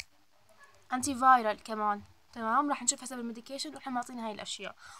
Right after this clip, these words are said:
وراح نعطي أنتي إيميتيك، لأنه أصلا كمان الميديكيشنز نفسها هي بتعمل لك،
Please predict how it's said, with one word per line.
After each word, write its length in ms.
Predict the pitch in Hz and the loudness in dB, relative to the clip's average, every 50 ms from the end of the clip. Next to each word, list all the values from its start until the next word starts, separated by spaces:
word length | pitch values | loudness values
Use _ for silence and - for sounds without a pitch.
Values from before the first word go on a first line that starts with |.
| - - - - | -18 -14 -4 -2
وراح 140 | 226 214 254 | -2 0 2
نعطي 300 | 262 262 254 - - 220 | 0 -2 -2 0 0 0
أنتي 260 | 240 240 - - - | 0 2 0 -2 -2
إيميتيك، 440 | 254 247 254 247 - 214 208 - - | 0 -2 -2 -2 -4 -8 -8 -8 -10
لأنه 160 | 233 233 - - | -8 -8 -6 -6
أصلا 240 | - - 302 285 277 | -2 0 2 2 2
كمان 300 | 285 269 254 247 247 247 | 0 0 2 2 2 2
الميديكيشنز 680 | 240 240 226 240 - 294 285 277 - 294 285 277 240 | 0 -4 -6 -8 -6 -4 -2 -2 0 0 0 -2 0
نفسها 360 | 254 294 - - 294 - 285 269 | -2 -4 -4 -4 -4 -2 -2 -4
هي 100 | 277 269 | -4 -6
بتعمل 360 | - - 220 233 247 254 247 | -8 -8 -8 -6 -4 0 0
لك، 260 | 233 233 - - - | 0 0 -2 -6 -20